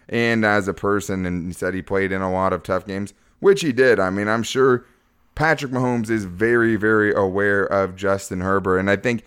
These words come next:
even this is just kinda going back to quarterback speak, right? This is what you're supposed to say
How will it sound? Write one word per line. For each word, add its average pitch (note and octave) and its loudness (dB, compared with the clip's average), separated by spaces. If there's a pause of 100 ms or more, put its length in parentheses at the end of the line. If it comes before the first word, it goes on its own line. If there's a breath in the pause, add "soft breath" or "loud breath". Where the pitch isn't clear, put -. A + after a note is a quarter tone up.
(260)
even D#3+ 0
this B2 0
is A#2 -4
just A2 -4
kinda A2+ -2
going G#2+ 0
back G2+ 0
to G#2+ -4
quarterback G2+ 0
speak, G2 -10
right? F#2+ 0
This A2+ -4
is G#2+ -8 (260)
what D3+ 4
you're D3 2
supposed A2 0
to A2 -8
say G#2 2